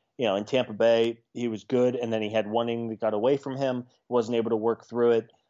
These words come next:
I, I think we're finding that as he continues to get reps at the big league level, and hopefully he's able to get out of those jams, uh, he's only gonna get better. I think at this point you have to continue giving him every chance because, uh, he gives you a chance to win when you, whenever he takes the mound, and,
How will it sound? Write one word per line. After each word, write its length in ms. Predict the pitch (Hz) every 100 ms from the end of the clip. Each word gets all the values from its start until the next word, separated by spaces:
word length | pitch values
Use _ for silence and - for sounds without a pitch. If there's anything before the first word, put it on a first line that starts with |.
| _
I, 120 | 123
I 100 | 117 113
think 280 | 143 131
we're 80 | 123
finding 360 | 120 127 123 120
that 260 | 113 110 -
as 220 | 120 113
he 140 | - 113
continues 540 | 113 120 127 120 110
to 80 | 113
get 160 | 113 107
reps 240 | 113 -
at 80 | 113
the 60 | -
big 160 | 110
league 180 | 107 104
level, 300 | 110 107 104
and 80 | 98
hopefully 340 | 117 - 113
he's 180 | 110 107
able 180 | 110 101
to 60 |
get 140 | 101 107
out 100 | 98
of 40 |
those 180 | 98 92
jams, 480 | - 110 104 104 - _ _ _
uh, 340 | 107 95 95 95 95 _ - -
he's 280 | - 117 123
only 280 | 139 139 139
gonna 180 | 123 120
get 220 | 113 101
better. 260 | 101 87 87
I 100 | 107
think 200 | 123 117
at 80 | 104
this 160 | 113
point 240 | - 117 107
you 60 | 98
have 240 | 123 117
to 80 | 117
continue 440 | - 104 120 110
giving 320 | 101 110 104 98
him 140 | 104
every 200 | 98 98
chance 360 | - 104 98 -
because, 400 | 101 107 98 - - _ _ -
uh, 260 | 101 92 87 _
he 200 | - 120
gives 220 | 120 117
you 80 | 127
a 60 | 127
chance 280 | 143 127 -
to 100 | 131
win 240 | 135 131
when 120 | 127
you, 360 | 123 123 123 123
whenever 360 | 127 123 123 123
he 60 |
takes 280 | 123 127 117
the 60 | 117
mound, 420 | 123 135 135 127
and, 160 | 113